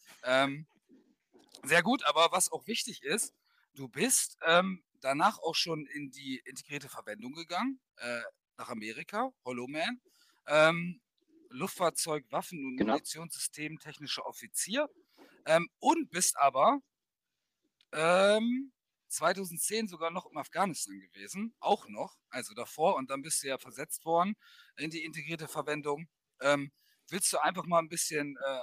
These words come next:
Speaker 1: ausholen, was du in Afghanistan so getrieben hast?
Speaker 2: Äh, ja, in Afghanistan, äh, saß ich im A C North, und zwar in der, äh, Counter-I-D-Zelle. Ähm, also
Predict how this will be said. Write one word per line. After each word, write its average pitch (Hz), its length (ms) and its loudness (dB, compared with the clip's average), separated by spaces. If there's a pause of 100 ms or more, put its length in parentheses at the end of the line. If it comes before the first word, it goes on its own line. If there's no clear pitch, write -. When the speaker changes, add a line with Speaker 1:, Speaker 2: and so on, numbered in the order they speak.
(100)
Speaker 1:
ausholen, 190 400 -8
was 160 140 -4
du 139 80 -10
in 120 80 -12
Afghanistan 165 580 -10
so 160 100 -16
getrieben 165 420 -12
hast? - 300 -8 (920)
Speaker 2:
Äh, 147 320 12 (320)
ja, 147 200 12
in 120 120 12
Afghanistan, 147 880 6
äh, 123 260 10
saß 113 380 6
ich 127 180 6
im 123 280 8
A 127 160 6
C - 180 2
North, 135 480 6
und 123 220 4
zwar 117 280 4
in 117 100 4
der, 113 320 4
äh, 110 320 2
Counter-I-D-Zelle. 120 1400 6 (640)
Ähm, 104 420 2
also 104 580 6